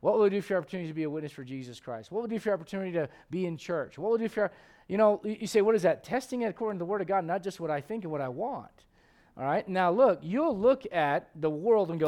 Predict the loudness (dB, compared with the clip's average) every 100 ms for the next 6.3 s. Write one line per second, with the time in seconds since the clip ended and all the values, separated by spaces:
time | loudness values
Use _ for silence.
0 | 0 -4 -4 -4 -4 -4 -8 -10 -10 -10
1 | -10 -8 -8 -6 -10 -2 -2 0 -2 -2
2 | 0 -2 0 -2 -2 -8 -6 -6 -2 -2
3 | -2 -4 -4 -4 -6 -6 -8 -12 -8 -8
4 | -8 -12 _ _ _ _ _ 2 2 2
5 | -4 -8 -6 -2 -4 -6 -10 -8 -8 -8
6 | -14 -14 -16